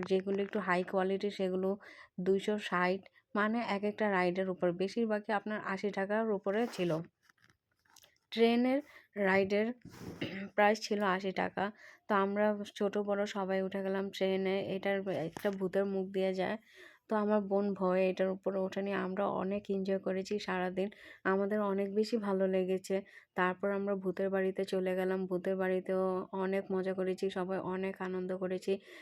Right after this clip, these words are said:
মানে একটা বাচ্চাদের ফ্যামিলি নিয়ে ঘোরার মতন যদি আপনারা একটি জায়গা খুঁজতে চান, তাহলে আমি বলবো শরীফ ফুড কার্টে চোখ বন্ধ করে চলে যান। আর আমরা যখন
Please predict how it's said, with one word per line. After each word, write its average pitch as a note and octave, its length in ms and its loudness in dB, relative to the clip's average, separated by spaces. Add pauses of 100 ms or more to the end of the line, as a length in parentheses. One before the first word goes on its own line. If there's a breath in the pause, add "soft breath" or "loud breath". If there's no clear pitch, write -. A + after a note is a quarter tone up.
(220 loud breath)
মানে G#3+ 220 2
একটা A3+ 220 -2
বাচ্চাদের G3 760 2 (460 loud breath)
ফ্যামিলি A3+ 440 6
নিয়ে A#3+ 240 4
ঘোরার G3 360 0
মতন G3 280 -2
যদি G3+ 260 0
আপনারা G3 480 0 (600 soft breath)
একটি G3 300 0
জায়গা F3+ 440 0
খুঁজতে G#3+ 380 -2
চান, F#3 340 -2
তাহলে F#3 360 -2
আমি F#3+ 220 -2
বলবো F#3+ 340 -2
শরীফ F3+ 400 0
ফুড F3+ 240 -4
কার্টে F#3 280 0 (120)
চোখ G3 180 0 (120)
বন্ধ F3 300 0
করে F3+ 220 2
চলে E3+ 280 0
যান। E3 160 0 (460 loud breath)
আর G3+ 180 4
আমরা G3+ 260 2
যখন G#3 260 0